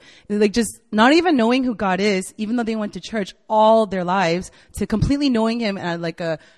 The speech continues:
crazy intimate level, like, a relationship, having a relationship with him. And because of that, I really, I don't mind doing this. I think it's just, I get so excited every semester. And, um,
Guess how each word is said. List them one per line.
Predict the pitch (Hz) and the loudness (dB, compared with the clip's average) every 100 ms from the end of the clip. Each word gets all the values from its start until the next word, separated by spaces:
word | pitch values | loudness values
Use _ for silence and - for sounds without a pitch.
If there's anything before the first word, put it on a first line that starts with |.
| _ | _
crazy | - 277 277 262 262 - | -14 -6 -4 -4 -4 -2
intimate | 254 - 277 254 190 | -2 0 0 0 0
level, | 180 175 160 | -2 0 -2
like, | 156 165 | -4 -6
a | |
relationship, | 170 170 180 196 170 156 - | -4 -2 -2 -2 -8 -8 -8
having | 180 180 196 | -8 -6 -6
a | |
relationship | 180 165 170 170 175 | -6 -6 -8 -12 -12
with | 160 - | -10 -4
him. | 247 320 392 - - - - | 0 -2 -4 -14 -20 -14 -8
And | 208 | -6
because | 233 - 285 | -4 0 0
of | 359 233 | 0 2
that, | 185 196 254 - _ _ | 4 4 2 -2 _ _
I | 202 | -4
really, | 220 220 262 294 294 | -2 0 2 2 2
I | - 208 | 0 0
don't | 277 269 | 0 0
mind | 254 247 | 2 0
doing | 208 214 214 | -2 -4 -4
this. | 180 185 - - | -4 -4 -8 -8
I | 185 | -6
think | 208 214 | -4 -4
it's | 208 - | -6 -8
just, | 208 180 | -8 -8
I | 185 | -8
get | 185 226 | -6 -6
so | 247 | -6
excited | 240 - 202 196 - | -8 -6 -8 -8 -10
every | 185 175 196 202 | -10 -8 -6 -6
semester. | - 160 151 - 139 - _ _ _ | -8 -10 -10 -12 -14 -14 _ _ _
And, | - 175 170 170 | -10 -6 -4 -2
um, | 160 156 | -2 -4